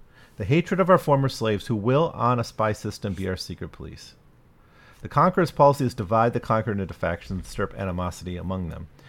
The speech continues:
And in training an army of Negroes, the North holds no doubt this thought in perspective. We can see three, three great causes operating to destroy us. First, the inferiority of our armies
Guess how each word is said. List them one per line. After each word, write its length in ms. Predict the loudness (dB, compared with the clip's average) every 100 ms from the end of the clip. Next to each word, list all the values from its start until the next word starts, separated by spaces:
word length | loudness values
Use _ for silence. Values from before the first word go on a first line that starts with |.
| -20 -8
And 100 | -6
in 100 | -4
training 420 | -2 0 2 2
an 120 | 2
army 240 | 2 2 0
of 120 | -2
Negroes, 500 | -4 -2 -4 -4 -10 -20 -8
the 100 | -4
North 260 | 0 -2 -2
holds 240 | -8 -4
no 200 | -2 -2
doubt 340 | -2 -4 -4 -10 -20 -20 -20 -20 -20 -10 -4
this 340 | -4 -4 -16 -20 -20 -20 -20
thought 380 | -4 -2 -2 -4 -12 -8
in 160 | -8
perspective. 640 | -8 -12 -10 -10 -10 -20 -20 _ -20 -20 -20 -20 -20 -20 -20 -20 -20 -20 -16 -4
We 120 | 0
can 120 | 0
see 200 | 0 -2
three, 360 | 0 0 0 -4
three 260 | -2 0
great 220 | 4 2 6
causes 380 | 8 8 6
operating 320 | 4 4 0 0
to 60 |
destroy 240 | -4 -4 -4
us. 100 | -2
First, 320 | 2 2 2
the 80 | -2
inferiority 540 | 0 0 2 2 2
of 80 | 0
our 80 | 0
armies 500 | 0 -2 -6 -12